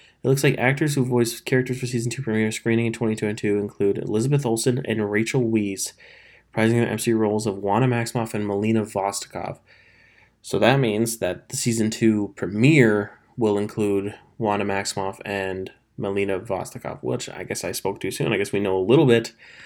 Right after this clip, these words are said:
but obviously the public doesn't know that. Um, this is for a lot of insiders, people who are, go to Comic-Con and all that stuff, and obviously I wish I could, but I don't have the <laughs> time for that. But yeah, it looks like it's them that, uh,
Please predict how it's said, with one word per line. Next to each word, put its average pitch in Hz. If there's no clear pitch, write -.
but 113
obviously 113
the 110
public 104
doesn't 95
know 92
that. 92
Um, 90
this 110
is 101
for 104
a -
lot 104
of 82
insiders, 107
people 101
who 104
are, 92
go 90
to 87
Comic-Con 101
and 85
all 107
that 101
stuff, -
and 87
obviously 92
I -
wish 95
I 101
could, 90
but 90
I 92
don't 95
have 92
the -
<laughs> -
time 113
for -
that. 95
But 110
yeah, 117
it 98
looks 107
like 98
it's 98
them 104
that, 95
uh, 92